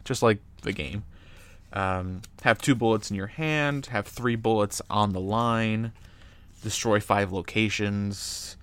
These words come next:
um, heal a bullet from your hand twice.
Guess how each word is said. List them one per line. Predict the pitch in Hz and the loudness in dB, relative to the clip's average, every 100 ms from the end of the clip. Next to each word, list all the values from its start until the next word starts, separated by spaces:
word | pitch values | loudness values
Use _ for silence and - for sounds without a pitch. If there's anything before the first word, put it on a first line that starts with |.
| - - - - - | -20 -20 -20 -20 -14
um, | 95 95 98 95 98 - | -10 -8 -6 -8 -10 -12
heal | - 113 110 104 | -2 2 6 6
a | 98 | 4
bullet | 101 110 107 | 4 4 2
from | - 117 | 0 0
your | 104 | 0
hand | 107 110 107 107 | 2 2 0 0
twice. | 131 131 123 127 - | 2 2 2 -2 -8